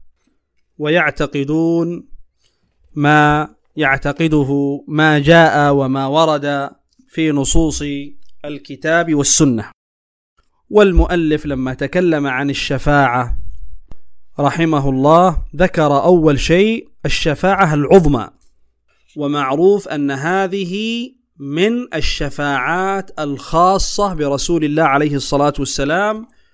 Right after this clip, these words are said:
وكذلك أيضًا سيذكر المؤلف كل الشفاعات الخاصة به، وهذه أولها الشفاعة العظمى التي ذكرت في قوله تعالى:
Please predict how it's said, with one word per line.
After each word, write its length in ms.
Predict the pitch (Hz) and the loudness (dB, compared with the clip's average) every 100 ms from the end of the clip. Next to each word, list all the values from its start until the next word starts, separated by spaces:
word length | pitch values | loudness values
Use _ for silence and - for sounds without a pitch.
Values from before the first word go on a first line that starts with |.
| _ _ - | _ _ -10
وكذلك 800 | 135 135 139 151 160 147 139 143 | -8 -6 -4 -2 0 -2 -4 -6
أيضًا 840 | - 170 165 147 156 196 220 220 285 _ _ _ _ | -6 -6 -4 -2 2 2 0 -8 -16 _ _ _ _
سيذكر 720 | - - 143 190 160 160 147 | -10 -4 0 -2 -2 -4 -2
المؤلف 800 | 143 139 143 180 190 190 190 - - | -2 -4 -4 -4 -2 -2 -2 -6 -2
كل 280 | 226 208 | -2 0
الشفاعات 760 | 165 - 156 135 143 139 185 170 | -2 -2 -4 -4 -4 -2 -2 -4
الخاصة 560 | 139 - 170 160 147 131 | -6 0 2 2 4 4
به، 340 | 151 127 - - - - - - | 4 2 -4 -14 -16 -16 -18 -12
وهذه 560 | 151 143 175 156 143 143 | -8 -4 -4 -4 -4 -2
أولها 680 | 135 147 170 135 113 - _ - | 0 4 4 2 -2 -10 _ -6
الشفاعة 1080 | - - 135 113 135 151 147 123 175 185 - - - - | -4 -4 -8 -10 -4 -2 0 2 2 0 -6 -16 -16 -8
العظمى 800 | 143 131 117 160 156 135 151 147 - _ _ _ 147 | -4 -4 -2 -2 -2 2 2 2 -4 _ _ _ -10
التي 460 | 143 151 151 151 | -6 -6 -8 -10
ذكرت 560 | 139 185 180 160 185 185 | -6 -4 -2 -2 -2 -4
في 160 | 143 139 | -6 -2
قوله 520 | 156 156 143 135 131 | 0 0 -2 -4 -2
تعالى: 580 | 131 131 160 175 214 | 2 4 6 6 4